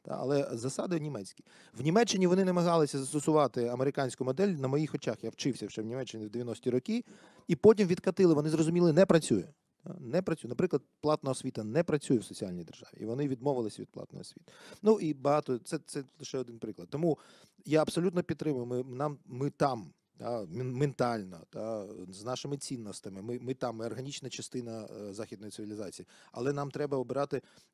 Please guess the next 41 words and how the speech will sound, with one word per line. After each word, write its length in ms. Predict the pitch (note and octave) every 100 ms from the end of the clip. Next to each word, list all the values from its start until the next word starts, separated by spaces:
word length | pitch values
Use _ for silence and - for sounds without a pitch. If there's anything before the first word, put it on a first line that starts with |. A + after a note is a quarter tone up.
| -
е, 140 | A#2+ A#2+
і, 100 | C#3 -
і 80 | C#3
я 120 | C#3+
впевнений, 560 | C3 B2 A#2 - D#3 C3
що 100 | -
це 120 | C3
стосується 400 | - - A2+ C#3+
і 60 | E3
системи 380 | F3+ - D#3
права, 320 | D3 C3 A#2 A2+
і 40 |
системи 400 | - - D3+ D#3
економічної, 640 | - C#3+ C#3+ B2+ - A2 -
і 60 | -
усіх, 340 | E3 - G3 -
усіх 400 | - - F#3 E3
галузей 340 | D3+ C#3+ A#2+ A#2+
нашого 260 | A#2+ -
життя, 260 | A2 A#2+ E3
тому 180 | B2+ C3
що 140 | -
не 60 | C3+
може 220 | C#3 A#2+
бути 200 | G#2+ G#2+
так, 160 | G#2+ G2
що 180 | G2+ - - -
в 60 |
освіті 340 | A#2 A#2+ A#2 G#2
це 160 | -
є, 200 | B2 D#3+
а 160 | - G#2
в 260 | F#2+ F#2+ -
інших 240 | B2+ G2
сферах 340 | - A2+ G#2
немає 280 | A2+ A2 G#2
цих 180 | F2+ G2+
проблем. 320 | - G#2 F2 - - - - -
Це 140 | - G#2+
перше. 360 | - A2 - - _ _ _ _ - -
Друге, 500 | - C3 F#3+ F#3 B2